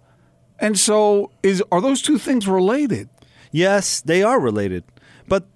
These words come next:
Speaker 2: but Gordon, the, the starters did not struggle uh, the other night against Memphis, the starters were really, really good. And O K C, by the way, is better than Memphis.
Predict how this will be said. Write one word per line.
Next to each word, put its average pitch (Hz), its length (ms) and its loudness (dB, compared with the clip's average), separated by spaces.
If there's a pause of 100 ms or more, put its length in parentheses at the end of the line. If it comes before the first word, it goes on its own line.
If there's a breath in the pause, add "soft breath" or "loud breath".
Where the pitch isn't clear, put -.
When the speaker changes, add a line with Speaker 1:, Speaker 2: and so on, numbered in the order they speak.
(160)
Speaker 2:
but 175 320 -2
Gordon, 196 460 -2
the, 165 320 0 (120)
the 180 100 0
starters 196 480 0
did 202 280 -2
not 151 280 0
struggle 160 800 -2 (100)
uh, 143 340 0
the 156 160 0
other 156 220 0
night 156 240 0
against 147 280 -4
Memphis, 220 380 -2
the 202 120 -4
starters 208 460 -2
were 180 180 0
really, 196 320 2
really 202 260 2
good. 214 220 0
And 180 240 -2
O 202 120 2
K 196 200 0
C, 185 160 -2
by 156 120 0
the 143 100 2
way, 131 160 2
is 127 120 0
better 120 240 0
than 107 160 -2
Memphis. 101 320 -6